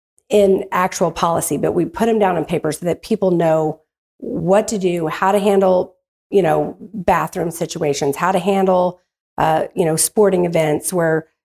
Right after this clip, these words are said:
you know, the opposite sex gets involved and stuff like that. So the, the point, uh, was just to define things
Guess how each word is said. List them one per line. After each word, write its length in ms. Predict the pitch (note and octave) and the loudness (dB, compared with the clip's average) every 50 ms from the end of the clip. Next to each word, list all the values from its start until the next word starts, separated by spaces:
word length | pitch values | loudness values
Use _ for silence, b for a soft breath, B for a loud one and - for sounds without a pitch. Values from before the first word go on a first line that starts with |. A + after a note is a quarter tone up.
| _ - | _ -2
you 80 | - F3 | 0 0
know, 80 | F3 | 0
the 80 | F3+ G3+ | 0 0
opposite 560 | - F3 E3+ - - - G3 F3 F3 - - | 0 0 -2 -2 -4 -2 -2 -2 -2 -2 -2
sex 320 | - D#3+ D3+ - - - F#3+ - | -2 -2 -2 -2 -6 -6 -2 0
gets 200 | F#3+ F3+ - F#3 | 0 0 0 -2
involved 460 | E3+ E3 E3+ D3+ C#3 C#3 C#3 - - | -2 0 0 2 2 0 0 0 -2
and 140 | C#3+ D3+ D3+ | -2 0 0
stuff 180 | - D#3+ D3+ - | 0 -2 -2 -4
like 180 | D#3+ - - | -6 -4 -2
that. 280 | E3 D#3 D#3 - - - | -2 -2 -2 -4 -6 -4
So 240 | - G#3+ F#3 F3 F3 | 0 2 2 2 2
the, 260 | - - - - - | -2 -4 -4 -4 -2
the 200 | G3+ F#3+ F#3 F#3+ | 0 -2 -2 -2
point, 580 | - _ - C4+ C4+ B3+ A3+ G3+ F#3+ - - _ _ _ _ _ _ _ _ _ - | -4 _ -2 0 2 2 4 2 2 0 -4 _ _ _ _ _ _ _ _ _ -2
uh, 320 | F3 E3+ F3 E3+ - - - | 0 2 2 0 0 0 0
was 240 | G3 F#3+ F3+ E3+ - | 0 0 0 2 2
just 300 | G#3 F#3 F3+ - - - | 2 2 2 0 -2 -4
to 80 | G#3 F3 | -4 -2
define 600 | E3 F3+ D#3+ - - - G3 F#3+ G3 G3 G3 F#3+ | -2 -2 -4 -4 -2 0 2 2 4 4 2 2
things 460 | G3 E3 D3+ D3 D3 C#3 C3+ - - | 2 0 0 2 2 0 -2 -4 -8